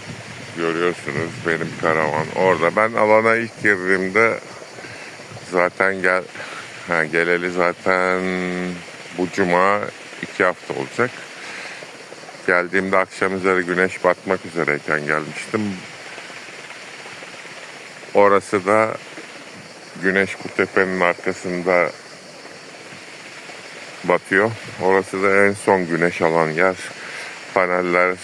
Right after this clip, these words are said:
u-, daha uzun süre güneş alsın diye oraya koydum. Tesadüf orası da burada telefon sinyalinin ender çektiği, az da olsa ender çektiği bir yer. Dolayısıyla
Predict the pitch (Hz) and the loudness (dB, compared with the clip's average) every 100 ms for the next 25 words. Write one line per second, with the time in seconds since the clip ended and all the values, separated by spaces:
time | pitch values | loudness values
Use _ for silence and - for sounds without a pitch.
0 | - - 67 85 - 87 87 90 82 85 | -8 -6 -4 -4 2 6 6 4 2 -4
1 | - 85 80 78 80 80 92 85 - 92 | -2 0 2 2 0 0 2 2 2 -2
2 | 82 98 101 98 92 - 76 69 117 113 | 2 2 4 6 4 4 2 2 0 2
3 | 98 95 101 98 113 - - - - - | 2 4 2 4 0 -4 -8 -10 -10 -10
4 | - - - - - 90 101 104 104 101 | -8 -10 -10 -10 0 6 8 8 6 4
5 | 101 95 110 123 117 104 90 98 92 95 | 2 4 6 4 -2 -4 4 6 6 4
6 | 101 101 - - - - - - - - | 6 4 0 -10 -12 -12 -12 -12 -12 -14
7 | - - - - - 90 87 90 101 95 | -12 -12 -12 -12 0 4 4 4 4 4
8 | 98 101 95 92 87 85 104 104 107 - | 2 2 4 4 4 2 0 0 -8 -12
9 | - - - - - - - - - - | -12 -12 -14 -12 -12 -12 -14 -14 -14 -14
10 | - - - 90 87 90 98 101 - 101 | -14 -14 -2 2 2 4 2 2 2 0
11 | 87 - - 87 90 104 110 - - 87 | -2 -4 2 4 4 4 0 -2 2 4
12 | 92 87 85 78 104 92 85 92 92 - | 2 4 4 4 4 4 4 2 2 0
13 | 85 - - 92 92 87 85 110 - - | 0 0 0 2 4 4 4 2 -6 -8
14 | - 85 92 92 - 101 95 95 | 0 4 6 4 4 4 6 4